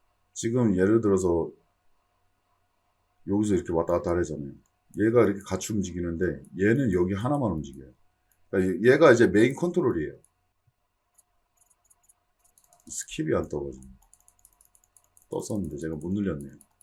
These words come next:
하고 이렇게 하다 보면은, 여러 개 컨트롤 하다 보면은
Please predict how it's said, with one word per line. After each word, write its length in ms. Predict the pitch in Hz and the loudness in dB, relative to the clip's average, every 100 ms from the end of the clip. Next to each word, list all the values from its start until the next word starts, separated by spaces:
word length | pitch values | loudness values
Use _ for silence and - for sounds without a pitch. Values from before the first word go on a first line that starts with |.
| _ _ _ _ _ _ _ _ _ _ - - _ _ - - _ _ _ _ _ _ _ | _ _ _ _ _ _ _ _ _ _ -20 -20 _ _ -20 -20 _ _ _ _ _ _ _
하고 260 | 147 190 | -2 2
이렇게 220 | 139 139 160 | 2 0 -2
하다 220 | 180 202 | 0 -2
보면은, 680 | 147 160 165 175 113 71 - - | -2 -2 -2 -2 -4 -6 -14 -6
여러 240 | 95 113 160 | 0 2 2
개 240 | 147 127 | 2 2
컨트롤 400 | 120 170 170 151 | 0 -6 -4 -2
하다 200 | 160 131 | 0 -2
보면은 680 | 95 107 104 101 101 76 | -4 -4 -2 -2 -4 -6